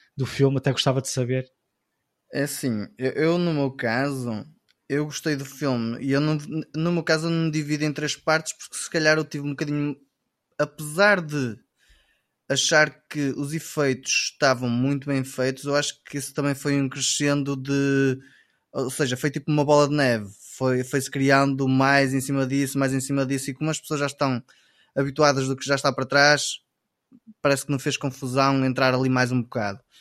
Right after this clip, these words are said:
Speaker 2: Ah, mas a determinado ponto também senti que havia ali um roçar do, do exagero, por assim dizer.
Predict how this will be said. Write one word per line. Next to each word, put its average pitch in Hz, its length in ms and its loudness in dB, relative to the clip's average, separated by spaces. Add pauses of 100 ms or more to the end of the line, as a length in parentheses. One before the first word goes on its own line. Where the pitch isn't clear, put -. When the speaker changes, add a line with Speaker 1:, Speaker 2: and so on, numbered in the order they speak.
(340)
Speaker 2:
Ah, 110 640 -2
mas 127 840 0 (400)
a 135 100 -2
determinado 139 500 0
ponto 156 160 -2
também 151 180 0
senti 139 300 -2
que 135 220 -4
havia 135 240 2
ali 139 140 2
um 135 60 2
roçar 131 540 2
do, 127 480 -4
do 139 140 -2
exagero, 131 540 2
por 131 100 -10
assim 131 200 -6
dizer. 113 440 -6